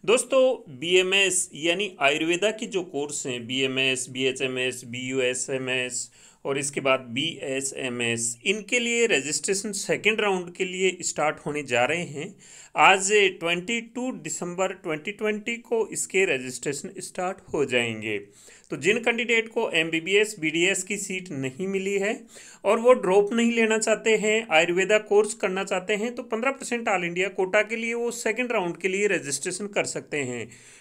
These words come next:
क्योंकि फर्स्ट राउंड कंप्लीट हो चुका है। तो सेकेंड राउंड का एक बार हम शेड्यूल देखें तो ये ट्वेंटी टू दिसंबर से स्टार्ट होके ट्वेंटी सिक्स दिसंबर तक इसके रजिस्ट्रेशन होंगे।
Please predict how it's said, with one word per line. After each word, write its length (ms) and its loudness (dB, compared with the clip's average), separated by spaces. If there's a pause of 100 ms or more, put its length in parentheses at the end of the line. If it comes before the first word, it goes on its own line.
(140)
क्योंकि 320 0
फर्स्ट 360 -2
राउंड 220 0
कंप्लीट 460 -4
हो 180 2
चुका 360 2
है। 180 -2 (440)
तो 80 -2
सेकेंड 380 2
राउंड 240 2
का 100 4
एक 200 6
बार 180 6
हम 180 -2
शेड्यूल 440 -2
देखें 360 -2
तो 120 -8
ये 120 -2
ट्वेंटी 460 -2
टू 260 -8
दिसंबर 460 -2
से 320 -2
स्टार्ट 380 0
होके 260 -4
ट्वेंटी 480 -6
सिक्स 320 -6
दिसंबर 600 -6
तक 180 -2
इसके 280 -4
रजिस्ट्रेशन 640 -2
होंगे। 400 -2